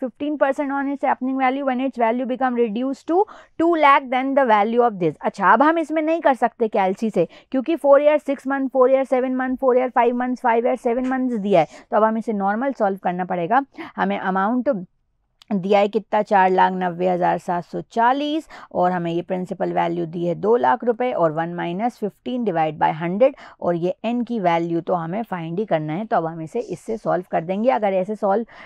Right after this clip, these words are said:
ये डायरेक्ट नहीं हो रहा होगा तो याद आ रहा है, log log वैल्यूज लेते थे, फिर under root ना, log, log value find करने के लिए under root nineteen time minus one multiply two two seven six nine five m plus divide by this,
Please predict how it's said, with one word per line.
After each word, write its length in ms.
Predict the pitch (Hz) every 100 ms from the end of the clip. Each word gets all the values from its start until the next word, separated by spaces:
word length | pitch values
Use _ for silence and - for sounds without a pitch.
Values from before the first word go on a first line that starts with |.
| -
ये 160 | 202 190
डायरेक्ट 380 | 180 180 214 220
नहीं 100 | 233
हो 80 |
रहा 100 | 220
होगा 140 | 214 240
तो 100 | 226
याद 260 | 214 202
आ 40 | 247
रहा 120 | 349
है, 60 | 349
log 380 | 214 220 233
log 260 | 240 247 247
वैल्यूज 480 | 233 226 240 254 220
लेते 240 | 226 240
थे, 240 | 220 240 240
फिर 560 | - _ 240 240 226
under 320 | 226 220 226 233
root 140 | 247 220
ना, 460 | 214 202 202 196
log, 560 | 190 208 214 208 202 208
log 220 | 226 226 226
value 240 | 233 226
find 200 | 226 226
करने 240 | 226 220
के 100 | 220
लिए 160 | 233 226
under 160 | 220 226
root 140 | 233
nineteen 360 | 220 220 233 226
time 180 | 226 226
minus 360 | 214 214 220 226
one 80 | 220
multiply 340 | 214 214 220 214
two 140 | 226 214
two 100 | 226
seven 240 | 220 226 220
six 200 | 214 220
nine 180 | 214 214
five 240 | 214 220 214
m 80 |
plus 220 | 208 220 208
divide 260 | 202 202 190
by 120 | 214
this, 120 | 254